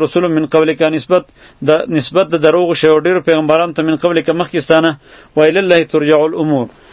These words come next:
او خاص الله تعالی ته ورګرځولی شي ټول کارونه. قیامت کې به الله تعالی طرف ته ورځي که نه؟ نو دې مکذبینو ته به الله تعالی عذاب ورکوي، او صبر ورکوونکو ته به الله تعالی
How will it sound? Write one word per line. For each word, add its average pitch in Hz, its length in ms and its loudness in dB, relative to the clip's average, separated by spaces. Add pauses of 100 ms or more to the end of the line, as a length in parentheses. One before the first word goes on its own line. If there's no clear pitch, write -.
(180)
او 156 120 4
خاص 175 280 0
الله 156 280 0
تعالی 170 240 2
ته 165 80 -2
ورګرځولی 160 480 0
شي 147 120 -8
ټول 160 280 0
کارونه. 160 280 4 (160)
قیامت 151 280 -2
کې 160 100 -2
به 143 140 2
الله 151 200 -2
تعالی 165 200 0
طرف 160 240 -2
ته 151 80 0
ورځي 139 280 0
که 147 80 4
نه؟ 110 120 -4 (580)
نو 160 120 0 (180)
دې 190 100 0 (140)
مکذبینو 156 640 0
ته 165 100 -4
به 156 60 2
الله 156 200 0
تعالی 170 200 -2
عذاب 160 400 0
ورکوي، 160 340 -2 (380)
او 147 100 2
صبر 185 340 2
ورکوونکو 160 500 0
ته 151 100 -4
به 156 80 4
الله 156 200 0
تعالی 156 220 0